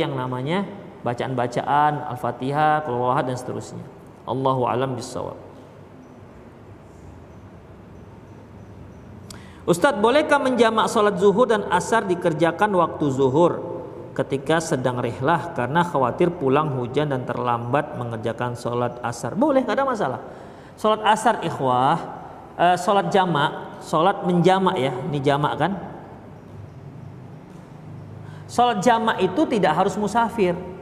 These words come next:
Orang mukim juga boleh menjamak. Jika memang dia punya keperluan penting sekali, maka dia boleh menjamak,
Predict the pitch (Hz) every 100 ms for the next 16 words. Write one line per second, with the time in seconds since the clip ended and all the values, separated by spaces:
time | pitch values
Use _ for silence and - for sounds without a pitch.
0 | - - - - 190 214 208 214 214 277
1 | 262 202 175 160 170 190 180 165 143 131
2 | 127 - 147 196 202 214 262 240 190 208
3 | 196 190 175 - 175 165 151 160 151 196
4 | 196 180 190 170 170 170 170 139 131 123
5 | 151 214 - - - - 135 165 165 160
6 | 151 151 175 170 160 151 131 139 127 131
7 | 135 -